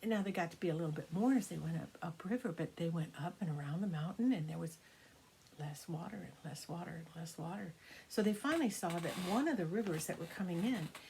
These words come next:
where the two rivers joined, that river was completely dry.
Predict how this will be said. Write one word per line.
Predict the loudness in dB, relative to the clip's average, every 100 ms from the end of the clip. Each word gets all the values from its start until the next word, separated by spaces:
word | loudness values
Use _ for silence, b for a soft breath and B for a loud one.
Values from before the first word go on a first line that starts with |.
| B 0
where | 0
the | 0
two | 0 2
rivers | 4 2 0
joined, | 2 4 4
that | 2 -6
river | 0 2 4
was | 2
completely | 0 -4 0 -2 0 -2
dry. | 0 -4 -4 -10